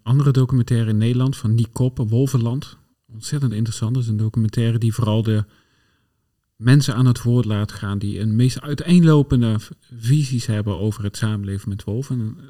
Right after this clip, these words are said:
er wordt gewoon geen oordeel gegeven, er wordt geen mening gegeven door de documentairemaker zelf. Hij filmt gewoon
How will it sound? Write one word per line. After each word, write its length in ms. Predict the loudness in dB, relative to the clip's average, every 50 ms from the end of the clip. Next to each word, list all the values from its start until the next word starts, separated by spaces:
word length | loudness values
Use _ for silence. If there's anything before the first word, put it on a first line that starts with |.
| -20 -16 -10
er 100 | -6 -4
wordt 160 | -4 -4 -4
gewoon 240 | -2 -2 -2 -2 -2
geen 480 | -4 -4 -2 0 0 0 0 0 -2 -8 -16 -20 -20 -20 -20 -20 _ _ _
oordeel 500 | -4 -2 -2 0 0 -2 -2 -2 -4 -6
gegeven, 520 | -6 -8 -10 -10 -8 -6 -4 -4 -4 -4 -2
er 60 | -2
wordt 140 | -2 -4 -4
geen 220 | -4 -4 -2 0
mening 340 | 0 0 2 2 0 0 -2
gegeven 400 | -4 -4 -4 -2 -2 -2 -4 -2
door 140 | -2 -2 -2
de 60 | 0
documentairemaker 1040 | -2 -2 -2 -2 -2 -2 -2 -2 -2 -2 -2 -4 -6 -6 -4 -2 -2 -2 -2 -4 -6
zelf. 300 | -6 -6 -6 -6 -6 -6
Hij 140 | -6 -6
filmt 420 | -6 -6 -4 -2 -2 0 0 -2 -4
gewoon 500 | -6 -4 -2 -2 0 0 0 -2 -4